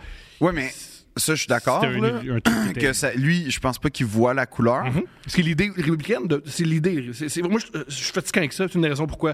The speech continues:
Speaker 2: Steph, euh, peut pas écouter le film avec moi. C'est dès qu'on écoute le film, toutes les fois que je pense que c'est un peu républicain, je le dis, puis là, elle change de pièce. Parce que
Speaker 1: Ouais, mais c'est parce que, mais c'est parce que c'est pas ça le but du film. C'est pas une
Speaker 2: Sur le
Speaker 1: propagande
Speaker 2: s-,
Speaker 1: républicaine.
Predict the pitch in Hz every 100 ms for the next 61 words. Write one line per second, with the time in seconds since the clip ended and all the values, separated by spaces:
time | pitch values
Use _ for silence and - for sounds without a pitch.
0 | - - - 156 - - 151 127 113 113
1 | 143 - 131 135 123 131 139 - 120 127
2 | - 127 123 120 127 123 - 139 - 147
3 | 127 131 123 - 127 127 - 117 135 127
4 | 120 113 135 123 120 113 120 127 110 123
5 | 113 110 175 - _ - - _ _ -
6 | 113 131 160 131 143 127 151 139 135 135
7 | - 135 143 135 135 - 143 - 127 113
8 | 135 160 - - - - - 113 110 -
9 | 147 143 104 90 - - - - - 185
10 | - 165 165 151 165 175 151 127 123 120
11 | 113 143 143 120